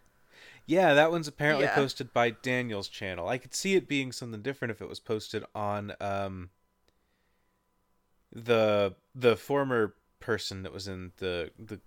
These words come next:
Speaker 1: the cult, um, like, their channel, 'cause they do weird stuff like that. But no,
Speaker 2: It
Speaker 1: this
Speaker 2: is
Speaker 1: is,
Speaker 2: apparent
Speaker 1: it's Daniel's
Speaker 2: it is, like,
Speaker 1: channel, so
Speaker 2: it's implied that, it is definitely implied that, like, Tachyon helped him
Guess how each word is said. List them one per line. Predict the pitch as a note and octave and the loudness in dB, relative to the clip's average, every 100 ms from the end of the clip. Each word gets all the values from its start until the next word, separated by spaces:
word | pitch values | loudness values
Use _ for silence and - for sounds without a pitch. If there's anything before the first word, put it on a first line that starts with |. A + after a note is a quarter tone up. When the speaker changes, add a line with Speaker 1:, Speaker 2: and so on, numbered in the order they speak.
| - - | -20 -14
Speaker 1:
the | G#2+ | -10
cult, | - - F2+ E2+ _ - - - - - | -8 -4 -4 -4 _ -20 -20 -20 -20 -10
um, | G2 F#2 F2 E2+ E2 - | -6 -6 -8 -12 -16 -10
like, | A#2+ G#2+ | -6 -2
their | G2+ A#2 | 2 0
channel, | C3 E3 D#3+ E3 | 0 -2 -2 -4
'cause | - G#2+ | -6 -4
they | B2+ C#3 | 0 0
do | G#2+ F#2 | 0 -4
weird | F2 E2+ | -4 -6
stuff | - F2+ E2+ | -6 -8 -8
like | E2 E2 | -8 -10
that. | - E2+ - _ _ _ _ - | -8 -8 -8 _ _ _ _ -8
But | A2+ | -6
no, | C#3 F3 C#3 | 0 2 4
Speaker 2:
It | D#4 | 4
Speaker 1:
this | D#4 F#4+ | 4 4
Speaker 2:
is | |
Speaker 1:
is, | A#4 B4 | 2 2
Speaker 2:
apparent | - C#4+ C#4 D4 - - | -2 -2 -2 -2 -10 -20
Speaker 1:
it's | - - | -14 -12
Daniel's | - D3 F#3+ F3 G#2 | -6 -2 -2 -2 0
Speaker 2:
it | B3+ | 0
is, | F4+ | 2
like, | A4 | 0
Speaker 1:
channel, | A2 F2+ E2 - | 0 -4 -8 -10
so | - B2 A#2 G#2 - - - - - - - - - _ _ _ _ _ _ - - - _ _ - _ _ | -4 -2 -2 -4 -10 -20 -20 -20 -20 -20 -20 -20 -20 _ _ _ _ _ _ -20 -20 -20 _ _ -20 _ _
Speaker 2:
it's | C4 C#4 | -4 -2
implied | - E4 - - A3+ A#3 E4 G#4+ | -2 -4 -6 2 6 8 8 4
that, | G#4 - - - - - _ _ | 0 -2 -6 -20 -20 -20 _ _
it | C#4+ | 2
is | D#4 A4+ - | 2 2 2
definitely | A#4+ A4 G4+ F#4 | 2 2 0 0
implied | D#4+ - C#4+ C#4+ | -2 2 2 4
that, | C4 - | 0 -2
like, | A3 - | -2 -4
Tachyon | - G#3+ B3 C#4 B3+ A#3 | 4 4 4 2 0 0
helped | A#3+ G3+ G3+ - | -2 -2 -2 -6
him | B3+ G3 | -8 -8